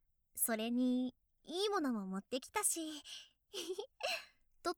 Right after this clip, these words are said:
ても気持ちいいと思うよ。僕はお兄ちゃんのこと大好きだから、お兄ちゃんにはいっぱい気持ちよくなってほしいんだ。お兄ちゃんの女装オナニーのお手伝いができて本当に嬉しいし、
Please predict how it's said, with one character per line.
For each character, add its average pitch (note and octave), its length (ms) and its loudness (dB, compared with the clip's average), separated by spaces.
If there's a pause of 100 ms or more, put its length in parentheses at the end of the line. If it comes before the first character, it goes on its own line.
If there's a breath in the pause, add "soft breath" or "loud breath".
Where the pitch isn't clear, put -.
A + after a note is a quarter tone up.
(120)
て A4 80 4
も G#4 120 4
気 B4 160 0
持 A#4+ 160 2
ち - 80 0
い B4+ 80 2
い - 80 -2
と A4+ 100 4
思 D4 160 0
う D#4 80 4
よ。 A#3 140 -2 (1300)
僕 D4 340 0
は A#3+ 220 0
お G3 60 -4
兄 D#4+ 260 2
ち - 40 0
ゃ F#4 60 2
ん E4 60 0
の B3+ 100 0
こ - 140 -14
と G3 120 -12
大 D4 240 0
好 - 120 2
き D4+ 100 -8
だ C#4 100 -4
か A#3+ 120 -8
ら、 A3+ 200 -2 (720 loud breath)
お E4+ 120 0
兄 G4+ 200 2
ち - 60 0
ゃ G#4 60 4
ん F4+ 60 0
に C4+ 120 2
は G#3 300 -4
い E4 100 0
っ - 40 -2 (220)
ぱ G#4+ 120 10
い A4 80 4
気 A4 120 -2
持 A4+ 140 2
ち - 140 2
よ A#4+ 80 4
く A#4 120 -2
な F#4 100 0
っ - 20 -2
て C4+ 140 -4
ほ B3 100 -6
し - 140 -2
い D4 100 -2
ん B3+ 80 0
だ。 C4 60 0 (1300)
お A3+ 120 -2
兄 D4+ 260 2
ち D#4 100 -2
ゃ C#4 80 0
ん A3+ 40 0
の F#3+ 140 -6
女 G#3 160 -6
装 C#4+ 300 0
オ D4+ 40 2
ナ D4+ 160 0
ニ B3+ 160 0
ー G#3 60 0
の F#3+ 100 -6
お G3 40 -8
手 B3+ 120 -4
伝 B3 280 -2
い - 20 -6
が G#3+ 120 -6
で A#3 120 -6
き - 100 -16
て G#3+ 240 -8
本 D#4 280 -4
当 F4+ 140 0
に F4+ 140 0
嬉 F#4+ 360 0
し - 40 2
い D#4+ 220 0
し、 - 40 -8